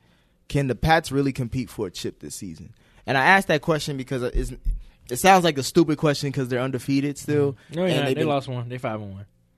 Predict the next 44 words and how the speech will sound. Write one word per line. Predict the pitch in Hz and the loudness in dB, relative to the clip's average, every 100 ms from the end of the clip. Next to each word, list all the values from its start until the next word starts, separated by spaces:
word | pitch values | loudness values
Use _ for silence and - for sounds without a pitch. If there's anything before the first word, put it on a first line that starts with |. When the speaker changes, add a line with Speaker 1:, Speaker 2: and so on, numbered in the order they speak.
| _ _ _ _ _ _ | _ _ _ _ _ _
Speaker 2:
Packers. | - 123 117 113 _ _ _ _ _ _ _ _ - | -10 -10 -10 -18 _ _ _ _ _ _ _ _ -4
Speaker 1:
The, | 139 120 104 | -2 -2 0
the, | 120 123 104 | -2 -2 -4
uh, | 107 107 | -6 -6
Speaker 2:
The | |
Packers? | 156 165 185 - _ - | -6 -6 -10 -18 _ -2
Speaker 1:
Pats, | 175 151 - - | 0 0 -2 -4
not | 131 123 | -4 -2
the | 117 104 | -6 -4
Packers. | 131 110 82 | -6 -6 0
Speaker 2:
Oh, | 226 233 190 | 6 8 8
I'm | 127 151 | 6 4
Speaker 1:
Yeah, | 156 | 6
Speaker 2:
sorry, | 151 135 | 6 4
Speaker 1:
yeah, | |
Speaker 2:
I'm | 120 | 2
Speaker 1:
the | |
Speaker 2:
sorry. | 113 113 | -2 -2
Speaker 1:
New | 139 | -2
England. | 135 110 110 | -2 -4 -10
Speaker 2:
Yeah, | 104 - | -14 0
yeah. | |
Speaker 1:
Sorry. | - 120 98 90 - - | 2 2 -2 -8 -20 -4
Um, | - 143 135 127 107 - - | 4 8 8 4 -2 -8 2
yeah, | 151 | 6
they, | 147 143 | 6 6
they | 143 | 4
undefeated, | 170 170 151 180 165 139 - _ _ _ _ _ | 4 2 2 2 2 0 -2 _ _ _ _ _
and | 135 139 | -2 2
they've | 143 | 2
been | 131 | 0
crushing | - 180 180 151 | 4 4 6 4
everybody. | 160 156 127 120 | 4 4 2 0
I | 127 | 0
think | 180 170 | -2 -2
they've, | 139 151 147 127 _ | 0 2 0 -4 _
uh, | 117 127 120 113 104 - | -4 -2 -2 -4 -8 -8
got | 135 127 | -6 -4
the | 123 | -4
biggest | 107 131 131 123 - | -4 -2 -2 -2 -6
point | - 143 139 104 | -6 -4 -4 -4
differential | 135 123 135 123 123 | -4 -2 -4 -4 -6
since | 117 135 123 - | -6 -6 -6 -8
the, | - 120 117 110 | -4 -2 -2 -4